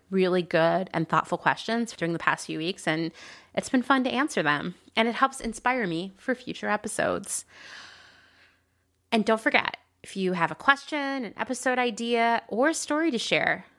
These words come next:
please reach out. You can call the hotline at seven one seven,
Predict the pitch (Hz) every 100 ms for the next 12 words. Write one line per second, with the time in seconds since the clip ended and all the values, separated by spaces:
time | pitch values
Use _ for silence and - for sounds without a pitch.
0 | _ - 214 214 214 190 - 92 71 -
1 | _ _ _ _ - 175 - 156 151 -
2 | - - 151 151 180 190 233 233 233 175
3 | - - 170 160 160 156 - 233 233 233
4 | 226